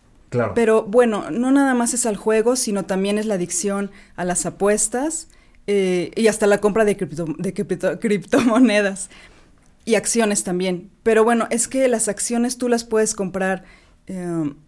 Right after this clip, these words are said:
Speaker 2: haciendo todo el análisis de riesgo. El problema es cuando ya lo haces de forma compulsiva. Entonces se dice que es una adicción cuando ya te genera ciertos problemas en, en todas las áreas de tu vida,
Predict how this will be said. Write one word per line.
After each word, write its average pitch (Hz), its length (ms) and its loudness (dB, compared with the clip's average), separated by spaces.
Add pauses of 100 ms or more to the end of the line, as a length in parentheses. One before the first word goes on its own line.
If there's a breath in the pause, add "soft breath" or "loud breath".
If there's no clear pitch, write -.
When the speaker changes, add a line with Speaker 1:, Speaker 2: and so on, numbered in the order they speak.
(500)
Speaker 2:
haciendo 220 460 0
todo 220 160 4
el 208 80 6
análisis 190 480 -2
de 175 100 0
riesgo. 190 540 -2 (280 soft breath)
El 208 120 0
problema 220 360 2
es 226 100 -4
cuando 202 180 0
ya 196 140 2
lo 196 80 4
haces 196 180 -4
de 180 100 -2
forma 190 400 0
compulsiva. 160 640 -6 (500 soft breath)
Entonces 247 340 0
se 262 100 4
dice 254 240 2
que 269 80 -2
es 262 120 0
una 262 140 2
adicción 233 540 -2 (360 loud breath)
cuando 214 260 2
ya 214 160 4
te 226 140 0
genera 208 640 0
ciertos 226 400 0
problemas 196 640 -2
en, 190 180 -2
en 185 120 -2
todas 208 200 4
las 202 200 0
áreas 196 160 0
de 185 80 -2
tu 175 160 -8
vida, 185 320 -4